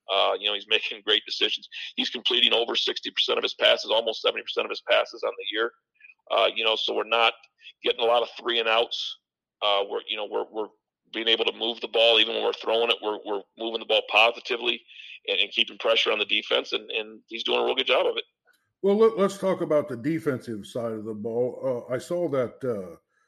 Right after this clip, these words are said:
Speaker 2: you had a kid named Mason, I think, that plays wide receiver and some cornerback for you. I think last year he led the state in interceptions, and I seen you had a interception or two in that last game that you played. Uh, uh, how, how's he performing? And,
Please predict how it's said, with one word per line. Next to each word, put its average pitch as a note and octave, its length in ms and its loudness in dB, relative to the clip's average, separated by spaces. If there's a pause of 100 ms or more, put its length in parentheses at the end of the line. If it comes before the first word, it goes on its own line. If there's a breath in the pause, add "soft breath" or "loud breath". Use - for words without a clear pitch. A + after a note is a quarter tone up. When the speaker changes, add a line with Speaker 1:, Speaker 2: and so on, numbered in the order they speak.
(300)
Speaker 2:
you D#3 100 2
had F#3 100 2
a - 40 -4
kid F#3 220 2
named C3 260 -2
Mason, C#3 460 0
I F#2 80 -12 (100)
think, B2+ 200 -8
that - 180 -18
plays A2+ 340 -8
wide B2 300 -4
receiver B2+ 440 -4
and A2 80 -6
some G#2 240 -12
cornerback A#2 500 -4 (100)
for A#2+ 160 -4
you. A2+ 80 -6
I A2+ 40 -10
think C#4 260 -4
last F#3 360 0
year C3+ 100 -4
he A#2+ 60 -4
led C#3+ 220 0
the A2 80 -4
state D3 380 -2
in A#2+ 80 -2
interceptions, A#2 880 -6
and A#2 120 -12
I A2+ 40 -10
seen D#3 260 -6
you B2+ 100 -4
had C3 120 -4
a G#2 120 -10 (400 soft breath)
interception D#3 600 0
or A#2+ 80 -4
two D#3 220 2
in C#3 80 2
that A#2+ 140 -4
last D3+ 360 2
game A#2+ 240 -2
that A2+ 120 -6
you A2+ 140 -4
played. B2+ 320 -2
Uh, A#2 120 2 (420 soft breath)
uh, C3+ 180 4
how, D#3 320 6
how's D#3 240 4
he D3+ 140 0
performing? C3 680 -4
And, A#2 240 -6